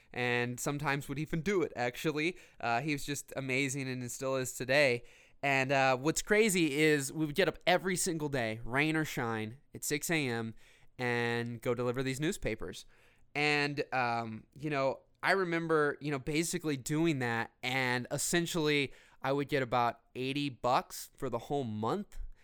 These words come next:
And then at Christmas time, because I always try to do my best for everybody, and I still had that mentality back then, um,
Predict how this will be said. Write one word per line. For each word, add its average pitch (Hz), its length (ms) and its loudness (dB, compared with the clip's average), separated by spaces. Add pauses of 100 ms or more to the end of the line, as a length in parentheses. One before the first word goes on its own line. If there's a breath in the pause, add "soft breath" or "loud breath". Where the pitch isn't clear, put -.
(120)
And 139 180 -4
then 143 120 -2
at 139 140 -6
Christmas 202 460 0
time, 131 320 0
because 135 240 -2
I 127 180 4
always 180 540 10
try 143 200 4
to 139 80 0
do 135 140 -2
my 120 200 0
best - 460 0
for 143 320 -6
everybody, 147 520 2
and 127 100 -8
I 139 60 -6
still 196 220 -10
had 190 180 -8
that 180 120 0
mentality 160 680 -2 (220)
back 165 240 0
then, 156 340 0 (420 loud breath)
um, 131 520 8